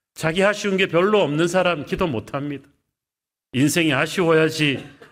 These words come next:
한없이 낮아질 수가 있죠. 이 세리의 기도가 그런 거예요.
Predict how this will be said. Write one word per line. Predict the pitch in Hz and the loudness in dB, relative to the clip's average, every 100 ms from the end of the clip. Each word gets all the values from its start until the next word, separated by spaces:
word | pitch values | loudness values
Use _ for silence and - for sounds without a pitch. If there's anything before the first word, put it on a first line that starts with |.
| _ _ - | _ _ -6
한없이 | 147 156 156 165 | -2 0 0 0
낮아질 | 127 139 151 147 | 2 2 2 0
수가 | - 139 117 | -2 -4 -2
있죠. | 104 98 - - _ _ _ _ _ - | -4 -4 -10 -10 _ _ _ _ _ -10
이 | |
세리의 | 139 - 165 180 185 | -6 -2 0 0 0
기도가 | 185 170 170 | 0 0 0
그런 | 170 170 170 | 0 -2 -2
거예요. | 131 | -6